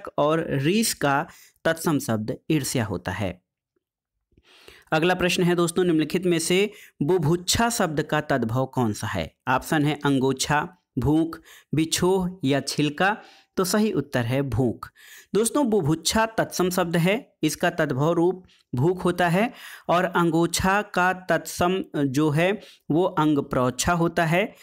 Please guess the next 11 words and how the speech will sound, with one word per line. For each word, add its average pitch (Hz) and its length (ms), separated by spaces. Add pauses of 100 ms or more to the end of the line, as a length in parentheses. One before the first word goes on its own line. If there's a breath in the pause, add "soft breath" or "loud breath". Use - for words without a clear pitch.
(260 loud breath)
बिछोह 196 500
का 180 200
बिक्षोभ 165 500
होता 151 280
है 170 260 (360 loud breath)
और 170 220
छिलका 185 520
का 123 260 (120)
शकल 170 460
होता 98 280
है। - 340